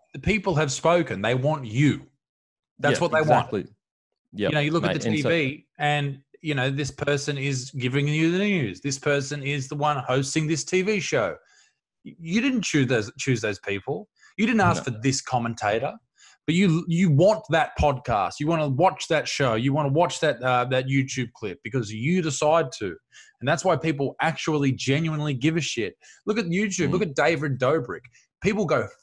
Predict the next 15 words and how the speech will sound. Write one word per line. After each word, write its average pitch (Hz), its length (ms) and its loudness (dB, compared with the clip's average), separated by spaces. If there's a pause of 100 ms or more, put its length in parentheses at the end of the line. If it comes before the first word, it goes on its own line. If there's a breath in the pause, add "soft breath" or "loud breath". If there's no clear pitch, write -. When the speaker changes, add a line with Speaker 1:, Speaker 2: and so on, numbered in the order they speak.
Speaker 1:
fucking 185 420 -2 (100)
mental 131 380 0
over 95 220 -2
him. 85 260 -12 (600 soft breath)
It's 139 120 -4
the 185 60 -4
same 202 280 0
Speaker 2:
Mm. - 20 -12
Speaker 1:
thing 202 180 -2
as 165 100 -2
Justin 180 420 0
Bieber 165 340 0
ten 165 260 -2
years 196 220 -2
ago. 92 240 -6